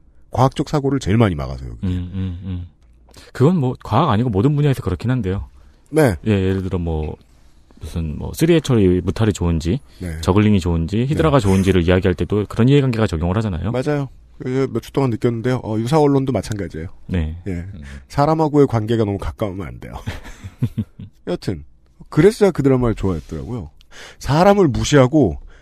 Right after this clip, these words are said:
Speaker 1: 먼 길을 돌아서 계속 실험을 한다. 환자의 가족들 입장으로 돌려 생각해보죠. 저런 천둥벌거숭이가 없죠.
Speaker 2: 그쵸.
Speaker 1: 예, 우리의 주관의가 된 사람이
Speaker 2: 네.
Speaker 1: 별의 별짓을 다 하잖아요.
Speaker 2: 그 저기 사실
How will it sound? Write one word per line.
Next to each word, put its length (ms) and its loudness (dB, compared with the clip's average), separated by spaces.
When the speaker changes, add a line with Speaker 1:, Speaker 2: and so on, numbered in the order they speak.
Speaker 1:
먼 360 4
길을 180 6
돌아서 300 4
계속 420 2
실험을 320 0
한다. 340 -2
환자의 480 2
가족들 480 2
입장으로 560 -4
돌려 220 -6
생각해보죠. 560 -10
저런 360 2
천둥벌거숭이가 840 2
없죠. 360 2
Speaker 2:
그쵸. 440 -6
Speaker 1:
예, 320 0
우리의 320 2
주관의가 540 4
된 200 0
사람이 460 -2
Speaker 2:
네. 220 -4
Speaker 1:
별의 240 4
별짓을 480 4
다 140 6
하잖아요. 400 -2
Speaker 2:
그 220 2
저기 300 -4
사실 840 0